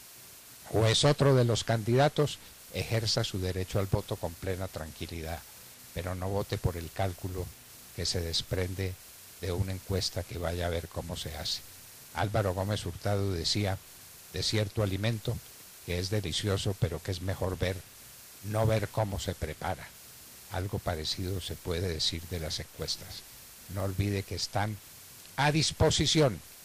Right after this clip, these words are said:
de quien los contrata. El que contrata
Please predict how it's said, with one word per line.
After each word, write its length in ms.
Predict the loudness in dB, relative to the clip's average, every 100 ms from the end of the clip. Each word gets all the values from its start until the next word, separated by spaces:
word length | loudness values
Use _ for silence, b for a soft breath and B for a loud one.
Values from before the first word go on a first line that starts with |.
| -10 -4
de 100 | -2
quien 360 | 2 2 2
los 180 | -2 -2
contrata. 600 | -4 -2 0 -2 -2 -12 -14 -20 -18 -18 -12 -6
El 180 | -6
que 140 | -2 -2
contrata 640 | -2 0 4 4 4 -2